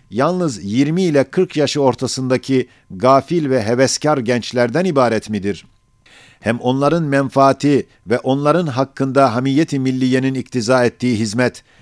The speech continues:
yalnız onların gafletini ziyadeleştiren ve ahlaksızlıklara alıştıran ve menhiyata teşcih eden frenk meşrebane terbiyede midir?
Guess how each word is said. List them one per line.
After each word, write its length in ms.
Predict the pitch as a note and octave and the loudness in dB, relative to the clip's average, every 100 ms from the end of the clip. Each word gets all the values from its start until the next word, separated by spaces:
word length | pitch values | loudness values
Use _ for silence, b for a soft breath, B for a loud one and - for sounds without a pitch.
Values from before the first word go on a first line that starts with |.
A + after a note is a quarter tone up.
| b | b
yalnız 420 | - C#3 E3+ D#3 - | -4 -2 0 -2 -2
onların 440 | C3 C3+ C3+ C3+ | -2 0 0 0
gafletini 540 | A#2+ B2 - B2 C3 B2 | 0 0 0 -2 -2 -2
ziyadeleştiren 1000 | A2 B2+ B2 A#2+ A#2+ - B2 B2+ D3+ C#3 b b b | 0 0 2 0 -2 -2 0 0 0 -6 b b b
ve 100 | A2+ | -8
ahlaksızlıklara 1080 | - A2+ A2+ C3+ - B2+ A#2+ C3 C3+ C3+ C3 | -4 -6 -2 -2 -2 -4 -4 -4 -2 0 0
alıştıran 720 | B2+ A#2 - A#2+ C3 D#3 D#3 b b b | 0 -2 -2 2 2 0 -4 b b b
ve 120 | G#2+ B2 | -2 0
menhiyata 680 | A#2+ C3+ A#2+ C3+ C#3 C#3+ C3+ | 0 0 2 2 4 2 0
teşcih 500 | C3 A#2+ - F#3 C#3+ | 0 -2 -2 0 0
eden 380 | B2+ C3 A2+ - _ | 2 0 -2 -8 _
frenk 360 | - C3+ C3 | -2 -2 0
meşrebane 640 | C3 B2 - B2+ A#2+ B2 A2+ | -4 -4 0 2 2 0 0
terbiyede 560 | A2+ A2+ A#2 A#2 C#3 | -2 -2 0 0 2
midir? 360 | D#3+ G2 F2 | 0 -4 -8